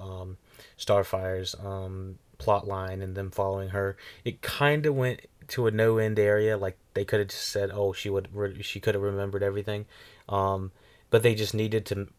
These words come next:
remove half the team. Um, I knew this sheriff guy. I was like, "This guy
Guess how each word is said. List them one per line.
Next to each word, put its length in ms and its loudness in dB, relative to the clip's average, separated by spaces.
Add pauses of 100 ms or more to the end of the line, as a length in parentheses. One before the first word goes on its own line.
remove 460 -2
half 240 -2
the 80 -16
team. 480 -4 (540)
Um, 500 2 (1700)
I 100 6
knew 220 6
this 220 2
sheriff 540 4
guy. 380 0
I 120 0
was 120 -2
like, 160 -4
"This 200 -4
guy 360 -2